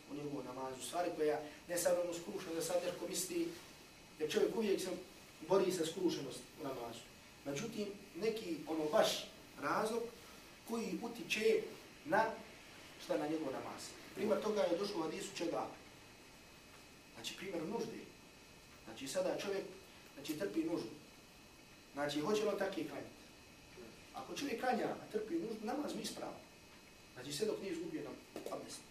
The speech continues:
Međutim, to mu je pokuđeno. To mu je pokuđeno. I zato mu je pohvalno, zato mu je pohvalno, da čovjek izvrši nuždu i onda dobavi namaz. Na osnovu riječi poslanika, alejhi salatu vesselam, „La salate bi hadrati ta'am, wala wahu idha fi al-akhbathan.”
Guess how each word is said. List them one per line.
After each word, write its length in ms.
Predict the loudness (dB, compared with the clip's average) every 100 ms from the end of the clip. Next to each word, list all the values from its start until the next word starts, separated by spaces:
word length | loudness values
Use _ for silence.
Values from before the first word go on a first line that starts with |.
| -18 -18 -16 -10
Međutim, 300 | -6 -4 -2
to 100 | 0
mu 80 | 0
je 100 | 0
pokuđeno. 440 | -2 -6 -12 -14 -16 -18 -18 -4
To 60 | -2
mu 60 |
je 120 | 0 -4
pokuđeno. 420 | -8 -10 -14 -16 -16 -18 -18 -16 -14 -8
I 40 | 0
zato 300 | 0 2 0
mu 80 |
je 140 | 0 0
pohvalno, 460 | 0 4 4 2 -2 -10 -16 -18 -18 -18 -18 -16 -16 -12 -4
zato 220 | 0 0
mu 60 | -2
je 120 | -2
pohvalno, 380 | -2 -2 -2 -4 -10 -12 -12
da 120 | -2
čovjek 220 | 0 0
izvrši 340 | -4 -4 -4 -6
nuždu 220 | -4 -2
i 40 |
onda 200 | 0 0 0
dobavi 360 | 0 0 0 -2 -8 -12 -12 -6
namaz. 260 | -4 -4 -2 0
Na 80 |
osnovu 220 | 0 2 0
riječi 320 | 2 0 -4
poslanika, 360 | -4 -2 -2
alejhi 200 | 0 0
salatu 340 | -2 -2 -4 -2
vesselam, 340 | -2 2 2 2 -6 -12 -14 -4 6
„La 200 | 8 8
salate 460 | 8 4 4 4
bi 100 | 0
hadrati 460 | 0 -2 -2 -4 -2 2
ta'am, 320 | 4 6 4 4 6
wala 200 | 6 8 6
wahu 260 | 4 2
idha 180 | 2 0 -2
fi 60 |
al-akhbathan.” 600 | -4 -4 -6 -4 -4 -6